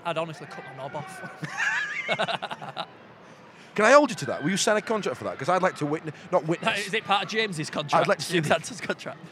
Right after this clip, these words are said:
Speaker 1: Uh, if
Speaker 2: Yeah,
Speaker 1: I move
Speaker 2: it's
Speaker 1: to Huddersfield, Don must
Speaker 2: Don
Speaker 1: cut
Speaker 2: will
Speaker 1: off his own knob.
Speaker 2: With a hacksaw.
Speaker 1: <laughs> Ah.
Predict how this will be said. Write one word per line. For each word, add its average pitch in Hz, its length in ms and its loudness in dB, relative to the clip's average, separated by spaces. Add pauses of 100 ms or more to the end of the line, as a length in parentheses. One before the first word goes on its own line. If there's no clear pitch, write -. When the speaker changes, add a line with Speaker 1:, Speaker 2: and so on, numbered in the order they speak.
(260)
Speaker 1:
Uh, 165 220 2
if 165 100 -2
Speaker 2:
Yeah, 139 80 4
Speaker 1:
I 214 100 4
move 214 100 -4
Speaker 2:
it's - 200 -2
Speaker 1:
to 214 60 -4
Huddersfield, 147 360 -8
Don 165 180 0
must 160 160 -4
Speaker 2:
Don 185 160 10
Speaker 1:
cut 160 100 4
Speaker 2:
will 175 100 6
Speaker 1:
off 147 60 -2
his 151 120 0
own 147 220 -2
knob. 135 220 -2 (260)
Speaker 2:
With 165 140 2
a 151 40 4
hacksaw. - 920 0
Speaker 1:
<laughs> - 40 -18 (360)
Ah. 175 320 -6